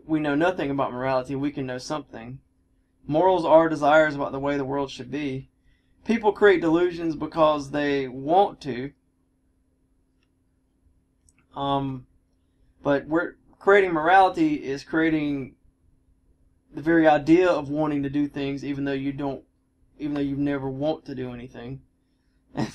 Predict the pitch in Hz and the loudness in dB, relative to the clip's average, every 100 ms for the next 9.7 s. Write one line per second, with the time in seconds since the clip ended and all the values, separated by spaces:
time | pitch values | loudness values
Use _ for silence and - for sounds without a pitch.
0 | - 175 156 - _ _ _ _ _ - | -2 0 0 -4 _ _ _ _ _ -6
1 | 139 139 135 135 127 - _ _ _ _ | 0 2 2 2 0 -4 _ _ _ _
2 | _ - 151 180 175 170 170 170 160 147 | _ -16 -2 2 4 2 2 0 -2 -2
3 | 139 160 165 156 156 151 147 135 - - | 0 2 2 0 -4 -6 -10 -10 -18 -14
4 | 151 143 135 156 151 147 143 143 147 135 | -8 -6 -2 0 0 0 -2 -4 -8 -8
5 | 147 143 131 131 151 147 143 131 131 139 | -8 -8 -8 -8 -10 -8 -10 -10 -6 -4
6 | 143 135 _ _ _ _ _ - 120 123 | -4 -6 _ _ _ _ _ -14 -10 -8
7 | 127 120 123 123 120 107 - 135 143 160 | -8 -8 -10 -10 -14 -18 -16 -14 -8 -6
8 | 139 143 156 147 135 135 135 135 131 143 | -6 -4 -4 -2 -4 -6 -6 -6 -4 -6
9 | 139 190 208 151 123 107 | -2 0 0 -2 -6 -10